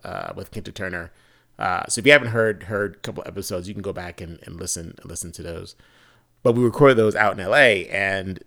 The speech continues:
you know, spending time out there, that was, that was a reminder of this is what it's like to be in the same space with someone who just, who just knows you. They know all your things, everything you,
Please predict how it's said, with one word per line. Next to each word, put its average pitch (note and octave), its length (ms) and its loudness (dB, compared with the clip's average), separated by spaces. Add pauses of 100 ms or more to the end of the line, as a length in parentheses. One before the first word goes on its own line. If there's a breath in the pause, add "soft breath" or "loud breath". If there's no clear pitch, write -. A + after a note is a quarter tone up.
(160)
you A2+ 80 -12
know, G2 80 -6
spending A2 340 -2
time F#2+ 240 -8
out - 140 -16
there, B2+ 240 4
that F#2+ 180 -2
was, F#2 240 -10
that F#2 160 -6
was G#2 140 0
a G2+ 40 -4
reminder F#2+ 540 -4
of F2+ 460 -8
this G#2 220 -4
is G#2 120 -8
what G#2 120 -2
it's F#2 100 -8
like G2 220 -6
to G2 80 -14
be F#2 480 -12 (440 soft breath)
in A2 100 -6
the G2 80 -6
same G#2 340 -4
space - 420 -2
with F#2 100 -10
someone F#2 320 -8
who G2 120 -12
just, F2 320 -10
who G#2 120 -14
just F2+ 180 -14
knows F2+ 540 -4
you. - 340 -16 (440 soft breath)
They G2+ 120 -4
know G#2 180 -4
all F#2 180 -4
your - 160 -12
things, F2 540 -6
everything E2+ 480 -14
you, D#2+ 280 -14